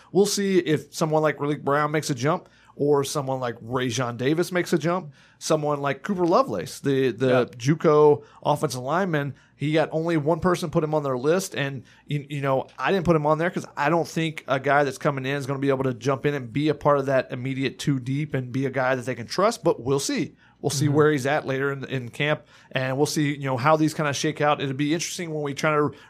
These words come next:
Speaker 1: reevaluate it and see where some guys are at and, you know, who can make some jumps, and we'll try to point out who makes the jumps and who slides a little bit when we do reorganize that.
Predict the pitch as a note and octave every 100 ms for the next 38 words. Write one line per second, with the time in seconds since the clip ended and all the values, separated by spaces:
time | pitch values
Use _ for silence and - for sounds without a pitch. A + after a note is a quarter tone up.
0 | - D#3+ E3 C3 D3+ D3+ C#3+ C#3+ C#3+ C#3
1 | B2 - C#3+ C#3 C3 - - C3 D3+ D3+
2 | D#3 C#3 C3+ C3+ B2 B2 B2 C3+ C3 B2+
3 | A#2 - - - C#3 A#2+ - F3 F#3+ F3
4 | E3 - D3 C3+ D3+ D3+ D3 C#3 D3+ D3+
5 | D3 - D#3 C#3+ C3+ B2+ C#3 C#3 B2+ B2+
6 | C3+ C#3 A#2+ C#3 C3+ B2+ B2+ B2 A#2+ A#2+
7 | A#2 B2 - B2+ B2+ B2 B2 A#2+ A#2+ A#2+
8 | A#2 A2+ G#2+ A2 A2+